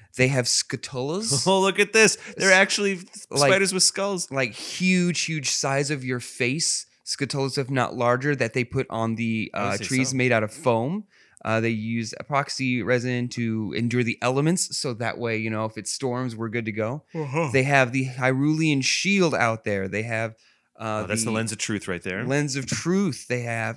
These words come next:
Speaker 1: And then,
Speaker 2: Majora's Mask.
Speaker 1: and then, then we're getting just to, uh, the masks that I guess adorn the trees in the backyard.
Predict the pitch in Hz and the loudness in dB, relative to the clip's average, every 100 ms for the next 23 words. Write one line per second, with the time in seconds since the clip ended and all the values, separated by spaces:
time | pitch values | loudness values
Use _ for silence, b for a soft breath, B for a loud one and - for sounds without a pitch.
0 | - 135 135 233 185 131 123 139 180 - | -2 0 2 4 4 2 -2 -6 -12 -12
1 | 160 175 254 240 - - 147 262 233 151 | -8 -6 -6 -6 -10 -12 -6 -4 -4 -6
2 | 135 131 127 113 123 165 175 - - 170 | -2 0 0 -2 -2 0 2 0 0 2
3 | 135 131 127 - _ _ _ _ 123 113 | 2 0 -2 -10 _ _ _ _ -2 0
4 | 110 - 117 110 135 147 - - - 123 | 0 0 0 0 0 0 0 0 -2 -2
5 | 123 - 120 123 123 131 123 123 127 120 | -2 0 -2 -2 -4 -6 -6 -6 -4 -4
6 | 120 80 110 113 - 147 156 151 123 127 | -6 -8 -10 -8 -8 -4 -2 -2 -4 -4
7 | 120 104 107 101 110 101 123 120 107 117 | -4 -2 -2 4 4 2 0 0 0 -2